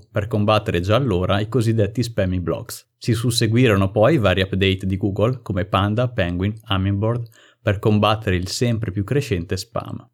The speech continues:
Nel duemilanove M S N Search subì un'operazione di rebranding che diede alla luce l'odierno Bing, mentre l'anno successivo nacque Google Instant, con l'obiettivo di fornire i risultati in tempo reale, già durante la digitazione della parola chiave.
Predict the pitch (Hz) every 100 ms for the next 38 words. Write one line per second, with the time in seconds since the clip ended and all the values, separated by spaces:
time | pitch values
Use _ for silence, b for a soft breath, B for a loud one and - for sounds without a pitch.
0 | - 101 95 101 101 117 175 208 98 -
1 | 101 98 - 98 95 - 110 123 127 120
2 | 107 104 107 104 98 107 92 98 120 101
3 | 98 101 87 95 92 92 101 113 113 104
4 | 107 113 101 101 107 117 117 120 101 101
5 | 95 98 95 120 98 92 92 - - 107
6 | 107 104 110 117 107 107 135 127 117 127
7 | 143 92 - 95 117 117 95 87 90 87
8 | 87 - - - 107 101 104 98 143 127
9 | 92 92 104 101 117 95 92 92 101 101
10 | 107 92 127 135 92 92 87 101 107 87
11 | 101 - 107 113 117 117 120 107 98 98
12 | 104 110 123 147 - 98 101 117 120 101
13 | 85 87 85 76 - -